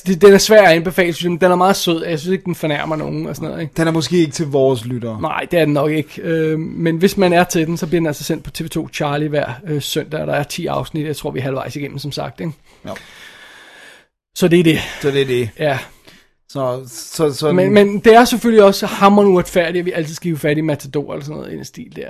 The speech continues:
Speaker 1: øh,
Speaker 2: Mm.
Speaker 1: og sammenligne med det, ikke?
Speaker 2: Jamen, det synes jeg, jeg synes heller ikke, altså, jeg synes ikke,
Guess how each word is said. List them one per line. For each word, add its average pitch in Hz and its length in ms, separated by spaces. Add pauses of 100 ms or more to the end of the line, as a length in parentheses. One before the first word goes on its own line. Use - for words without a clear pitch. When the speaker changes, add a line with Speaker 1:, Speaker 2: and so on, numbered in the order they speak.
(100)
Speaker 1:
øh, 85 280
Speaker 2:
Mm. - 60
Speaker 1:
og 82 200
sammenligne 151 480
med 143 80
det, 147 160
ikke? 175 240 (1400)
Speaker 2:
Jamen, 170 240
det 190 140
synes 190 80
jeg, 233 120
jeg 202 80
synes 180 40
heller 220 160
ikke, 190 180 (200)
altså, 156 160
jeg 156 160
synes 160 180
ikke, - 180